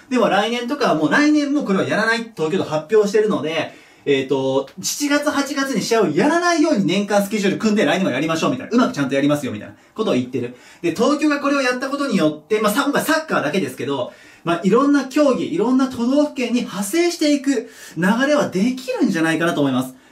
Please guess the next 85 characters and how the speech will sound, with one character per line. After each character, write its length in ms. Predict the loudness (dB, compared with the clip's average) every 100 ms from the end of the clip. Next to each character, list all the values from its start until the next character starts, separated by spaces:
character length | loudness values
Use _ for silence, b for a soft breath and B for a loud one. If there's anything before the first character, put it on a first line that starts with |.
| b b b b
う 80 | 0
ん。 260 | 0 0 0
ま 220 | 2 2
あ、 20 |
実 300 | -2 -6 -8
際 300 | -12 -2 0
ね、 100 | 0 -2
自 140 | 0
分 100 | 2
は 100 | 2
外 260 | 2 2 2
野 80 | 2
か 80 |
ら 80 | 0
見 80 | 0
て 60 | -2
る 80 |
人 200 | -2 -2
間 120 | 0 0
な 80 |
の 80 | 0
で、 100 | -2
い 120 | 0
い 40 | 2
よ、 100 | 2
い 60 |
い 60 | 2
よ 160 | 2 0
と 100 | 0
思 240 | 4 4
う 60 | 2
ん 40 |
だ 140 | -2
け 80 | -2
ど、 240 | -2 -2 B B
ま 100 | -6
あ、 40 | -4
も 80 |
ち 140 | -2 2
ろ 200 | 2 2
ん、 20 |
も 100 | 0
ち 80 | 2
ろ 100 | 2
ん、 80 | 0
例 160 | 0
え 20 |
ば、 280 | 2 0 -4 -14 _ 2
運 280 | 2 4
営 80 | 2
し 60 | 2
て 80 | 0
る 80 |
側 160 | 2 0
の 60 | -2
人 120 | -4
と 140 | -6
か、 180 | -8 -14 b b
あ 120 | -2 0
と 80 |
は 100 | 0
実 240 | 0 0 0
際 100 | 0
に 60 |
が-、 200 | 0 0
そ 120 | -2 0
の、 220 | 0 0
な-、 140 | -6 -6
ス 140 | 0
ポ 80 | 0
ー 80 | 2
ツ 40 |
や 120 | -2
っ 40 | 0
て 100 | 0
る 100 | 0
子 100 | 0
た 100 | 0
ち 40 |
に 120 | 0
し 60 | -2
て 80 | -2
み 80 | 0
た 80 |
ら、 220 | 0 0